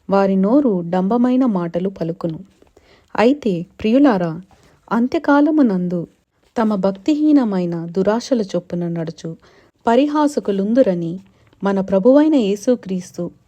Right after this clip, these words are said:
అపోస్తులులు పూర్వమందు మీతో చెప్పిన మాటలను జ్ఞాపకము చేసుకొనుడి. అట్టివారు ప్రకృతి సంబంధులను ఆత్మలేని వారునై ఉండి భేదములు కలుగజేయుచున్నారు.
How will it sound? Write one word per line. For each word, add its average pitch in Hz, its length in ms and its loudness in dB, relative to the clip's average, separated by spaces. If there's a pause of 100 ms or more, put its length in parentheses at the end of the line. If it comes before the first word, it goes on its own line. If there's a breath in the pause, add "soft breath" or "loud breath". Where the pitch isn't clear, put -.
అపోస్తులులు 220 760 0 (220)
పూర్వమందు 220 640 0
మీతో 180 260 -4
చెప్పిన 185 460 -6
మాటలను 175 680 -6 (600 soft breath)
జ్ఞాపకము 214 580 0 (120)
చేసుకొనుడి. 175 520 -8 (720 soft breath)
అట్టివారు 202 720 0 (100)
ప్రకృతి 285 440 -2
సంబంధులను 190 800 -2 (440 soft breath)
ఆత్మలేని 262 640 4
వారునై 190 580 0
ఉండి 170 380 -4 (180)
భేదములు 262 520 6
కలుగజేయుచున్నారు. 185 1120 -2